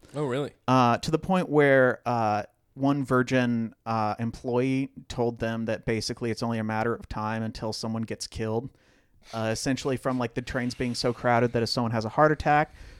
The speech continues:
Speaker 2: uh, medical people can't get to them, uh, or an epileptic fit. Uh, commuters are kind of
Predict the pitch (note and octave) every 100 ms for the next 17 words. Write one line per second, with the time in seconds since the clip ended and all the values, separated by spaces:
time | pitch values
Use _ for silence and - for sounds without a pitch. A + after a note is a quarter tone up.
0 | - A#2+ A2 A2+ A#2 A#2 - A#2 - A#2
1 | A2+ - G#2+ - D3 D#3+ - D#3+ D3+ D3
2 | D3+ D3 - - - _ A2+ G#2+ G#2 G#2
3 | - A#2 A2+ G#2+ G#2+ G#2+ A#2 A#2 A2 A2
4 | - - D#3 D3+ - - _ _ _ -
5 | A#2 G#2+ C3 B2+ B2+ A#2 A#2+ G#2+ G#2+ -
6 | C#3 G#2+